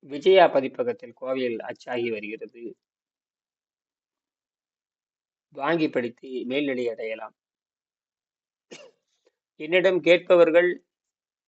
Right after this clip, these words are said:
நன்கொடை வைத்திருக்கிறேன், அறிமுக வகுப்பு. ஒரு வாரத்திற்கு அறிமுக வகுப்பு நடக்கும். அதில் நீங்கள் கேட்கிற கேள்விக்கு பதில் சொல்லப்படும். விடை தெரிந்தால் மட்டும் தொடர் பயிற்சியில் ஈடுபடலாம்.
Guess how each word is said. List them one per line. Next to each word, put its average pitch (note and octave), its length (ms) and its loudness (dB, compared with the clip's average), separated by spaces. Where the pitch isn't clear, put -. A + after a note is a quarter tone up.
நன்கொடை D3+ 360 2
வைத்திருக்கிறேன், A#2 600 -4
அறிமுக F#3 400 -2
வகுப்பு. A#2+ 300 -2
ஒரு D3+ 160 0
வாரத்திற்கு D3+ 460 6
அறிமுக D3+ 320 2
வகுப்பு B2+ 300 -2
நடக்கும். A#2 420 -16
அதில் C3+ 340 -4
நீங்கள் B2 360 -4
கேட்கிற C#3+ 360 -8
கேள்விக்கு B2 340 -6
பதில் B2 260 -12
சொல்லப்படும். A2 480 -20
விடை D#3+ 200 0
தெரிந்தால் D3 420 4
மட்டும் C3+ 340 -4
தொடர் C#3 320 -4
பயிற்சியில் C3 380 -4
ஈடுபடலாம். G2+ 480 -12